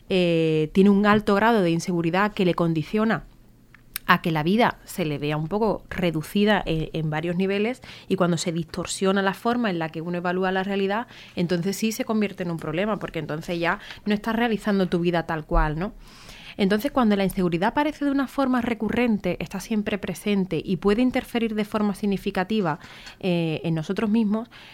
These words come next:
pues entonces sí que puede producirse muchos problemas de comunicación, problemas en las relaciones personales, emocionales y un gran malestar psicológico, porque la persona está dándole vueltas a la cabeza y rumiando de todas las cosas que le pasan.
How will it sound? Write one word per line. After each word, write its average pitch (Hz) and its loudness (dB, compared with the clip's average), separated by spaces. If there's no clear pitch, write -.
pues 180 2
entonces 196 0
sí - 0
que 269 0
puede 214 0
producirse 185 -2
muchos 196 -2
problemas 180 0
de 170 -4
comunicación, 196 0
problemas 170 2
en 170 -2
las 156 -4
relaciones 165 -4
personales, 185 0
emocionales 175 -2
y 202 2
un 180 4
gran 175 2
malestar 185 0
psicológico, 175 -4
porque 160 -8
la 147 -4
persona 160 -8
está 185 -2
dándole 165 2
vueltas 170 -2
a 165 -4
la 170 0
cabeza 170 0
y 175 4
rumiando 170 2
de 185 -2
todas 175 -2
las 160 -6
cosas 180 -8
que 185 -6
le 170 0
pasan. 160 -8